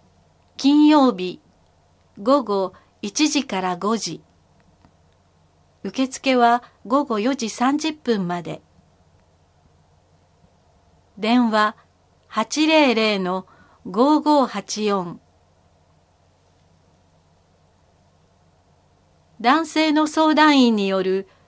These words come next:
心の悩み相談、カウンセリング。電話相談のみです。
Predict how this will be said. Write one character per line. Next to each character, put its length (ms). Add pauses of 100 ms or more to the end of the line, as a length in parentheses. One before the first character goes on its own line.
心 420
の 120
悩 280
み 140
相 300
談、 320 (640)
カ 160
ウ 120
ン 60
セ 160
リ 180
ン 120
グ。 200 (1900)
電 240
話 140
相 220
談 280
の 100
み 160
で 140
す。 200